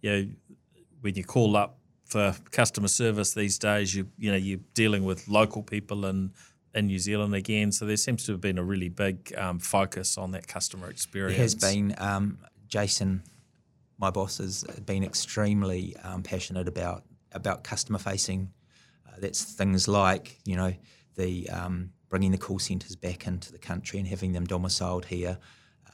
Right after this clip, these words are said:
Speaker 2: Uh, things like, um, the retail stores being part of, part of our whānau. So bringing it all back together,
Speaker 1: Mm.
Speaker 2: uh, has been big, and, and part of that will ultimately be this I T and product simplification that goes with it.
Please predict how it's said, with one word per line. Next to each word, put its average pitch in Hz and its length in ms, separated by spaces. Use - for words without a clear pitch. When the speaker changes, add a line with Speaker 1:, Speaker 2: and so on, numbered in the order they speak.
Speaker 2:
Uh, - 60
things 92 360
like, - 420
um, 95 120
the 95 80
retail 95 380
stores 95 520
being 92 340
part 92 320
of, 90 260
part 90 220
of 92 100
our 90 280
whānau. 92 400
So - 160
bringing 117 280
it 101 80
all 95 100
back 90 200
together, 98 400
Speaker 1:
Mm. 101 220
Speaker 2:
uh, 90 60
has 113 140
been 92 260
big, 98 260
and, 98 240
and 92 200
part 95 200
of 85 80
that 87 140
will 92 180
ultimately 95 420
be 90 160
this 90 240
I 90 120
T 87 340
and 87 140
product 87 300
simplification - 680
that 92 220
goes 98 160
with 92 140
it. - 220